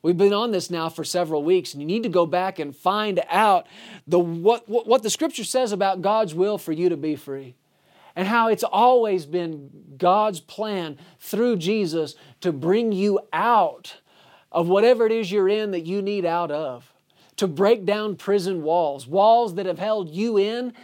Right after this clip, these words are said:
and other people out of your life. Jesus wants you free.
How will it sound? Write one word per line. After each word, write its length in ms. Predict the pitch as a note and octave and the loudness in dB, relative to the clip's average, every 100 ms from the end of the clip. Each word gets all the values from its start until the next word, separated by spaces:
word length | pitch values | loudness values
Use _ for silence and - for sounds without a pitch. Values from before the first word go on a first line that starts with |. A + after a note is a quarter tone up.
| - | -16
and 160 | E3 F3 | -8 -2
other 180 | A3 G#3+ | 2 2
people 380 | A3 A#3+ G#3 F#3+ | 0 -4 0 2
out 400 | A#3 E3+ C3 _ _ | 2 -2 -6 _ _
of 160 | E3+ D#3+ | -8 -2
your 180 | G3+ F#3+ | 0 2
life. 340 | G3 A3 E3 - _ | 0 -2 -6 -12 _
Jesus 640 | C#3 F#3+ F#3+ B2+ C#3+ C3 - _ - | -4 -2 0 -2 -8 -10 -16 _ -8
wants 420 | D#3 E3+ D#3+ - | -4 -4 -4 -10
you 240 | C3 C3 - _ | -10 -12 -14 _
free. 520 | - - C#3+ A2+ - | -18 -10 -10 -10 -16